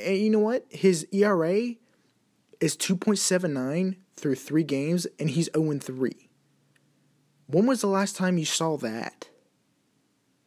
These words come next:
First game he had, horrible. Last, next two, fantastic. And he's oh and three.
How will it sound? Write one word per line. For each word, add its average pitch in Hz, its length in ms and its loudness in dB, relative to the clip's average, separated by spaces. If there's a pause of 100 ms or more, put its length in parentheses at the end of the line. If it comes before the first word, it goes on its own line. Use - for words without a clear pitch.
(720)
First 196 360 2
game 202 200 2
he 196 140 2
had, 202 260 0
horrible. - 500 -4 (380)
Last, 156 360 -2
next 170 320 -2
two, 220 380 2 (440)
fantastic. 156 840 -2 (540)
And 185 160 6
he's 185 180 4
oh 143 160 4
and 135 120 -6
three. - 400 -12